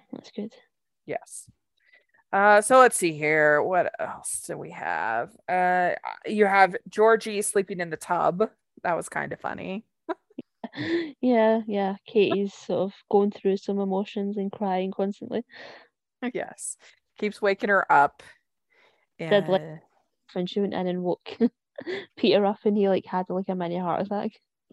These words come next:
Speaker 2: Yeah. And she wants to sleep in the attic, wants a room in the attic. And, uh, I, I think that it would still wake you up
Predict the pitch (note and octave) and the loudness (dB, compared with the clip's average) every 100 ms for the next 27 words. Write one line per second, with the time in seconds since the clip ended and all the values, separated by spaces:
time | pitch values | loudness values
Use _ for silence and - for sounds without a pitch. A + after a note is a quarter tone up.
0 | - D#3+ D3 - - - - _ _ G3 | -10 -4 -4 -4 -10 -18 -20 _ _ -8
1 | F#3 B3 A#3 G#3+ G3+ - - - G3 F#3+ | -6 -2 4 4 4 -4 -6 -2 -2 -2
2 | - - - F3 F3 E3+ F3 D#3+ G2 D3 | -10 -14 -6 -4 -4 -6 -6 -2 2 2
3 | D3 E3 - - _ _ - - E3 F3 | 2 -2 -6 -14 _ _ -18 -10 -8 -8
4 | E3+ E3 D#3+ D#3 - D#3 D3+ D#3 D#3+ - | -8 -10 -10 -8 -6 -4 -4 -6 -8 -16
5 | _ _ _ _ _ _ - D#3 D3+ D3+ | _ _ _ _ _ _ -8 -6 -4 -4
6 | D3+ D3+ D#3 - - _ _ _ _ _ | -4 -6 -10 -14 -20 _ _ _ _ _
7 | - D2 - - D#3+ D#3+ D3+ D#3 - F#3 | -10 -10 -12 0 4 6 6 2 0 -2
8 | - D4 - G#4+ C#4 - _ F3 E3+ - | -4 -8 -4 -2 0 -2 _ -6 -6 -8
9 | - G3+ G3 E3 E3 - C#3 B2+ B1+ | -2 2 2 0 -4 -4 0 0 0